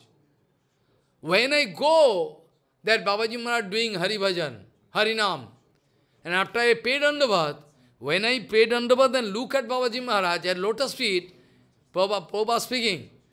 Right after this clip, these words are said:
then one kind of light ray coming from the lotus feet of Babaji Maharaj's nail. And it going to make me blind almost. I say, "What is that?" So impersonal effulgence coming.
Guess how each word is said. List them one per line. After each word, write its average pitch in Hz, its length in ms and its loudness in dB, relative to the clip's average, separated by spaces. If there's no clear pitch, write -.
then 220 320 -2
one 226 240 -2
kind 277 280 -2
of 233 100 0
light 208 440 -2
ray 240 300 4
coming 247 440 -2
from 240 300 -4
the 220 220 2
lotus 220 440 -2
feet 247 240 -6
of 240 100 -4
Babaji 214 340 -2
Maharaj's 208 440 -2
nail. 185 500 -4
And 208 160 0
it 208 160 -2
going 247 280 0
to 262 100 -6
make 226 240 -4
me 247 100 -4
blind 214 540 -4
almost. 226 600 -4
I 202 100 -6
say, 262 220 -8
"What 208 220 -12
is 208 200 -14
that?" - 320 -12
So 294 380 0
impersonal 247 760 -2
effulgence 233 600 -4
coming. 254 540 -6